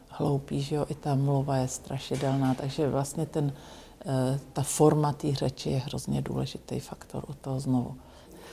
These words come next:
Ta dezorientace systému souřadnic, ty vlastně naprostý, mm, naprostá eliminace nějakých významů, eh,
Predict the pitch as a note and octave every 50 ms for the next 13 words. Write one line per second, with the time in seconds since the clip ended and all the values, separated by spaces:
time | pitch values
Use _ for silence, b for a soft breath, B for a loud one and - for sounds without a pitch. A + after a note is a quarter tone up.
0 | B B B D#3+ C#3 C3 D3+ E3 D#3 D#3+ F#3+ F#3 F#3 F3+ F3+ F3+ F3+ F#3 F3+ F3
1 | - - F3+ E3+ - D#3+ E3+ - - - F#3 F3 F3 F3 F3 F3 E3 D#3+ - -
2 | - D#3 - - E3 E3 E3 D#3 - F#3 F3+ E3+ F3+ E3 C#3+ C3+ - - - -
3 | - E3 D#3 D3 C#3 B B B B B B B B D#3+ D#3+ D#3+ - - - F3+
4 | F3 E3 D#3+ D#3+ D#3 D#3 D#3+ - - E3+ E3+ D#3+ - - - - - - E3+ E3
5 | D#3 D3+ D3+ D3 - - - - - - - - - - - C#3+ C#3 C3+ C3+ C3+
6 | C3+ C#3 C3+ - - - - - - - B B B B B B B B B B
7 | B B B D3 D3 - E3 E3 - - - F3+ - - D#3+ E3 E3 E3+ F3 E3+
8 | F3 E3 D#3+ - F3+ F3 E3+ E3 D#3 D#3 - - - E3 - - - D#3+ E3 D#3+
9 | D3+ D#3+ F3 F3 F3+ F#3 F3+ D#3+ C#3 B2 C3 B B B B B B B B B
10 | B B B -